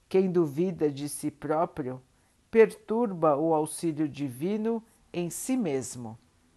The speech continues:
Ninguém pode ajudar àquele que se desajuda. Compreendendo o mandamento de confiança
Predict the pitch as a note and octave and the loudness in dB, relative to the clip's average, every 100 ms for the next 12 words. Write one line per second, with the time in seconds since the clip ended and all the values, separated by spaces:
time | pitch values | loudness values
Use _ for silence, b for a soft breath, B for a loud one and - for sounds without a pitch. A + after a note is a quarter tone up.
0 | _ _ b b b b G3 A#3+ G#3+ B3+ | _ _ b b b b -2 0 2 2
1 | C#4 - F3 E3 D#3 C#3+ D3 B2+ D3 F3+ | 0 2 2 4 2 0 -2 0 2 4
2 | A3 - _ _ _ A#3 G#3+ - - F3+ | 2 -2 _ _ _ 6 6 2 2 2
3 | F#3+ G3 - F#3 - E3 - F#3+ G3+ G3 | 2 -4 -6 -8 -8 -6 2 2 4 0
4 | D3 B2 C3+ A2+ B2 A#2 - _ _ _ | -2 -4 -8 -8 -10 -12 -16 _ _ _
5 | _ _ b b b b b b _ - | _ _ b b b b b b _ 0
6 | A#3+ G#3 G3 G3 E3+ E3 A3 G#3 F3 D#3 | 2 2 2 2 2 2 2 2 0 0
7 | D#3 D#3 C#3+ C3 D#3 E3+ D#3+ C#3 D#3 D#3+ | -2 0 -2 -2 -4 -4 -6 -8 -8 -6
8 | G3+ G#3+ - E3 D3 F3 E3+ - A#2 | -6 -6 -6 -2 0 0 -4 -10 -12